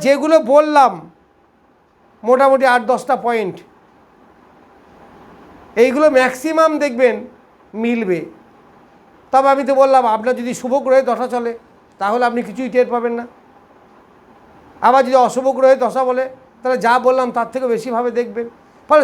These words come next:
সেখানে কিছু ভ্যারি করবে। তবে এই জায়গাগুলো ধরে, ধরে নেবেন, আমার ঘটতে পারে, দিয়ে সাবধানে থাকবেন, তাহলে আপনার সমস্ত দিকটাই পরিষ্কার থাকবে, অর্থাৎ বড় কিছু ঘটবে না।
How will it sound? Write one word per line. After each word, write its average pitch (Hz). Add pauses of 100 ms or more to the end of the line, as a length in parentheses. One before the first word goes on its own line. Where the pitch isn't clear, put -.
সেখানে 269
কিছু 240
ভ্যারি 220
করবে। 185 (300)
তবে 277
এই 269
জায়গাগুলো 247 (120)
ধরে, 165 (120)
ধরে 233
নেবেন, 262 (920)
আমার 220 (100)
ঘটতে 196 (100)
পারে, 147 (440)
দিয়ে 247 (100)
সাবধানে 233
থাকবেন, 262 (420)
তাহলে 214 (100)
আপনার 233 (200)
সমস্ত 269 (140)
দিকটাই 240
পরিষ্কার 175
থাকবে, 170 (360)
অর্থাৎ 262 (100)
বড় 233 (120)
কিছু 214 (120)
ঘটবে 151
না। 147